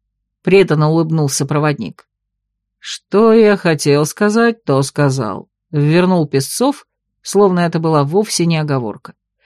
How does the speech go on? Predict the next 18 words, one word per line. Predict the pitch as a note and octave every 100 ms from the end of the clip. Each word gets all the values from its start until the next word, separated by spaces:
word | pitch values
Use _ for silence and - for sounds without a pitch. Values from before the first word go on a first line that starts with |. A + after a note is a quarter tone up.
| _ _ _ -
«Мисс | D#3 F#3 F3 F3+
Мэннинг, | F#3 F3+ E3 D#3
спиртного | - E3+ D#3 F3+ E3+ D#3+
нельзя, | E3 E3 E3+ G#3+ B3+ D3 - _ _ _
но | D#3 D3+ E3+ F3+
нам-то | F#3+ F#3+ D3 C#3
с | C3+
вами | D#3 D3+ C#3+
никто | C3 B2+ - A#3 D4
не | A3
запрещает, | C3+ C3 A#2+ - C3+ F#2 - G2+
не | G2+
так | - C#3 - -
ли?» | - _ _ _ _ _ _ _ _ _ _ _
«Правилами | - B2 D#3 D#3+ D#3 D#3 D3+ D3 C3+
железной | C#3 C#3 D3+ D#3+ D3 D3 C#3
дороги | C3+ B2 D#3+ F3 D#3 D#3
воспрещается», | D#3 E3 C#3+ - D3+ D3+ - D#3+ F3+ E3 C#3 - - C#2